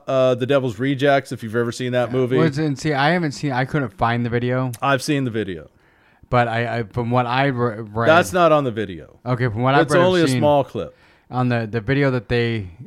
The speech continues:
Speaker 2: the, the one that I listened to a couple things, they said it was actually on that one the doctor cut off her face.
Speaker 1: Well, they
Speaker 2: And then
Speaker 1: started, and then
Speaker 2: and then
Speaker 1: he finished
Speaker 2: yeah, and
Speaker 1: it.
Speaker 2: then he finished it, yeah.
Speaker 1: Right, so they started it, he finished it. They're, they're wearing it.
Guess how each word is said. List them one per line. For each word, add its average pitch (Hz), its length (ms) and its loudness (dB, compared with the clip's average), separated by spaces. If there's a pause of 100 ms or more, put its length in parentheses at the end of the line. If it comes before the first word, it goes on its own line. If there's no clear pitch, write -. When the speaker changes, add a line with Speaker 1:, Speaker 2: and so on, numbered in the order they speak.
(400)
Speaker 2:
the, 110 200 -8
the 120 160 -6
one 117 520 -4
that 113 160 -6
I 113 140 -4
listened 117 420 -6
to 113 120 -4
a 101 60 -4
couple 101 600 -6 (300)
things, 107 260 -6
they 104 100 -6
said 113 160 -8
it 110 40 -8
was 98 140 -10
actually 104 260 -6
on 98 120 -6
that 107 200 -6
one 107 140 -6
the 95 80 -6
doctor 98 500 -6
cut 90 160 -12
off 82 140 -16
her 85 80 -18
face. - 440 -20
Speaker 1:
Well, 127 120 -2
they 156 140 4
Speaker 2:
And 175 40 4
then - 0 -
Speaker 1:
started, 170 680 2 (140)
and 147 120 -4
then 151 140 2
Speaker 2:
and - 0 -
then 113 80 0
Speaker 1:
he 175 160 2
finished 147 320 0
Speaker 2:
yeah, 104 80 -2
and 107 80 -6
Speaker 1:
it. - 20 -4
Speaker 2:
then 110 120 -4
he 117 100 -2
finished 92 320 -10
it, - 80 -16
yeah. 90 140 -12
Speaker 1:
Right, 110 200 -2
so 139 140 -2
they 175 180 4
started 180 500 4
it, 170 260 2 (340)
he 175 200 2
finished 143 520 -2
it. 131 260 -2 (560)
They're, 147 360 2
they're 156 240 4
wearing 120 440 -2
it. 117 280 -6